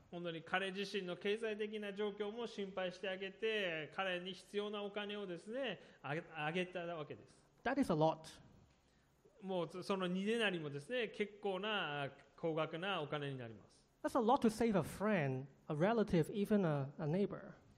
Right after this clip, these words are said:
Speaker 1: 友達を救うためにもですね、それだけのお金をすぐに払えるかというと、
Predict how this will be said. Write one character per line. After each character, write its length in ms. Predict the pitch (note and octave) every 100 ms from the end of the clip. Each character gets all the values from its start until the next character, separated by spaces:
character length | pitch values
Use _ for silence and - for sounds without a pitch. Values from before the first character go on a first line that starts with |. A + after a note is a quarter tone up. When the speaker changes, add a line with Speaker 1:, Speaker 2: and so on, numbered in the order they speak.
| _ _
Speaker 1:
友 280 | G3+ A#3 B3
達 280 | B3+ B3 B3+
を 140 | B3
救 280 | B3 B3 A#3+
う 20 |
た 160 | A#3+ A#3
め 100 | A#3
に 100 | A3
も 120 | F#3
で 80 | F3
す 100 | B3+
ね、 140 | A#3
そ 160 | G3+ G3
れ 80 |
だ 120 | F#3 F3+
け 120 | F#3
の 160 | F3+
お 40 | F3
金 220 | F3+ F3
を 100 | F3
す 120 | F3 G3+
ぐ 120 | F#3
に 100 | E3
払 240 | E3+ F3
え 80 | F#3
る 80 | F3+
か 160 | E3
と 120 | D#3+ E3
い 100 | E3+
う 20 |
と、 380 | A3+ A3 E3+